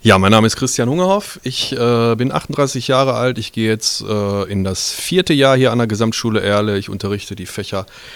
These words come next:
Englisch und Geschichte beziehungsweise G L und werde im kommenden Schuljahr Beratungslehrer in der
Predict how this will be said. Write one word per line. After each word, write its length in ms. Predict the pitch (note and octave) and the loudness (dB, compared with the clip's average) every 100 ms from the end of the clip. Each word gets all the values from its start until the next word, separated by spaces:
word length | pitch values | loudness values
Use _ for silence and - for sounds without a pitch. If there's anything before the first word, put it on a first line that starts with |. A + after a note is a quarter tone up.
| - - - | -20 -16 2
Englisch 360 | C#3 D3 C#3+ | 6 6 4
und 160 | - A#2 | 2 0
Geschichte 400 | G#2+ - C#3 B2+ | 0 -2 -2 -2
beziehungsweise 460 | A2 A#2 G#2+ G#2 F#2+ | -2 -2 0 0 0
G 180 | G2 - | 0 6
L 260 | C3 D#3 | 8 8
und 400 | C#3+ B2 B2 - | 6 6 6 4
werde 220 | A2 A2 A2 | 2 2 2
im 100 | G#2 | 0
kommenden 260 | G2+ G2+ | 2 2
Schuljahr 380 | F#2+ G#2 F2+ F#2+ | 0 -2 -2 -2
Beratungslehrer 800 | F#2+ F2+ F2 G2+ - F2 F2 E2+ | -4 -4 -6 -6 -10 -10 -8 -8
in 80 | F#2 | -6
der 240 | F#2+ F#2 | -6 -6